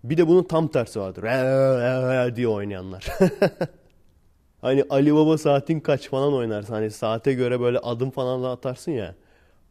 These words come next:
Koşturur gider falan böyle bu. <laughs> Hani onu bile,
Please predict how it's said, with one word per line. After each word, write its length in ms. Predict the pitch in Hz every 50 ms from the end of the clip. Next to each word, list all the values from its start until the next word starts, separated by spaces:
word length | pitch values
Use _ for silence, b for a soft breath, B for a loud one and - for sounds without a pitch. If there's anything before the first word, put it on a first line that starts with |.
| _ _ _ _ -
Koşturur 580 | - 185 180 165 - - - 165 165 180 165
gider 320 | 156 143 151 139 151 156 143
falan 380 | 123 143 127 131 131 135 131
böyle 240 | 120 110 101 98 95
bu. 80 | 107 113
<laughs> 280 | - - - - 220
Hani 220 | - 180 185 170 165
onu 300 | - 160 170 185 190 180
bile, 300 | 180 170 160 147 -